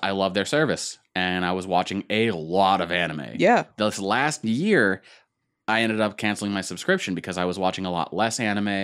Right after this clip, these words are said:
Speaker 2: Mm-hmm.
Speaker 1: was working a lot more and working on more projects, so I had a lot less time.
Speaker 2: And money.
Speaker 1: And money.
Speaker 2: <laughs>
Speaker 1: I needed to cut costs.
Speaker 2: Yeah.
Speaker 1: Sorry. That's just the way it is. Just the way it is.
Speaker 2: And you can still watch things
Speaker 1: And
Speaker 2: for free. It's just you
Speaker 1: Right,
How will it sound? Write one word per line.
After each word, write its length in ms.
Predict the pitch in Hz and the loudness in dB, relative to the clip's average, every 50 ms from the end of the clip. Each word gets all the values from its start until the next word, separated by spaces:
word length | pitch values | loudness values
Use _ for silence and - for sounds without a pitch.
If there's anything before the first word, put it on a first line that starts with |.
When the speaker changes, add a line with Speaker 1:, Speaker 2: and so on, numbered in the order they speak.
| 98 | 2
Speaker 2:
Mm-hmm. 200 | 98 95 95 87 87 | 2 4 2 2 0
Speaker 1:
was 120 | 85 80 | -2 -4
working 340 | 87 92 101 107 98 101 104 | -4 -2 -2 -2 -2 -4 -4
a 80 | 104 101 | -4 -2
lot 240 | 98 98 90 - | -2 -2 -2 -4
more 380 | - 95 95 92 92 90 90 90 | -4 -4 -4 -2 -2 -2 -2 -2
and 80 | 87 85 | -2 -2
working 240 | 85 82 - 90 | -4 -4 -6 -6
on 100 | 82 80 | -8 -6
more 140 | 82 80 73 | -6 -8 -8
projects, 540 | - - 107 104 101 92 95 90 85 85 - | -6 -2 -2 0 0 0 -2 -4 -4 -4 -4
so 80 | - 87 | -4 -2
I 40 | |
had 100 | 90 98 | -2 -2
a 40 | 98 | -2
lot 120 | 95 95 - | -2 -4 -4
less 160 | 85 82 - | -6 -10 -12
time. 500 | - - - 82 82 80 71 69 69 - _ _ _ | -12 -14 -10 -8 -8 -6 -6 -8 -10 -12 _ _ _
Speaker 2:
And 160 | - 180 180 156 | -2 -2 0 0
money. 200 | 135 120 131 - - - - - - - - - - - - - - - | 0 0 -2 -4 -6 -12 -14 -12 -12 -12 -12 -14 -20 -20 -20 -14 -4 0
Speaker 1:
And 140 | 233 247 | 2 4
money. 260 | 269 277 233 - - - - - | 6 6 4 4 2 -2 -10 -16
Speaker 2:
<laughs> 120 | - - - | -12 -4 0
Speaker 1:
I 60 | 120 | 2
needed 160 | 139 143 139 | 2 4 2
to 80 | 135 135 | 2 0
cut 140 | - 139 - | -2 -2 -2
costs. 500 | - 139 110 85 - - - - - - - | 0 0 0 0 0 -4 -6 -8 -8 -4 0
Speaker 2:
Yeah. 160 | 254 285 247 | 2 2 4
Speaker 1:
Sorry. 400 | - 123 110 98 87 80 78 - - - - - - - | 4 4 2 2 2 0 -4 -8 -12 -20 -20 -20 -20 -14
That's 160 | - 92 - - | -12 -8 -6 -6
just 280 | 98 - - - _ - | -6 -6 -8 -8 _ -4
the 60 | 101 | -2
way 180 | 98 104 107 104 | 0 2 2 2
it 80 | 104 | 2
is. 340 | 104 95 85 80 - - - - - _ _ _ _ - | 2 0 0 -2 -4 -6 -8 -10 -16 _ _ _ _ -8
Just 240 | - 127 120 - | -6 -6 -6 -4
the 100 | - 95 | -6 -6
way 360 | 92 120 165 170 175 185 196 190 | -2 0 0 0 2 2 2 4
it 100 | 190 190 | 4 4
is. 400 | 190 190 185 180 165 151 143 208 | 2 2 4 4 4 4 6 6
Speaker 2:
And 140 | 294 381 | 8 8
you 100 | 403 370 | 8 8
can 140 | - 339 330 | 6 6 2
still 260 | 294 - - 285 285 | 2 4 4 4 4
watch 160 | 247 247 247 214 | 4 4 4 4
things 240 | 208 233 254 254 190 | 4 6 6 6 4
Speaker 1:
And 80 | - | 4
Speaker 2:
for 140 | - - 190 | 2 0 0
free. 340 | 185 - - 320 294 202 156 | 0 2 2 4 4 4 4
It's 200 | - - 175 - | 4 2 2 4
just 220 | - 175 180 - - | 4 2 2 0 -2
you 200 | 180 180 170 - _ _ _ _ _ - | -4 -4 -4 -6 _ _ _ _ _ -2
Speaker 1:
Right, 220 | 147 180 175 127 | 0 2 2 2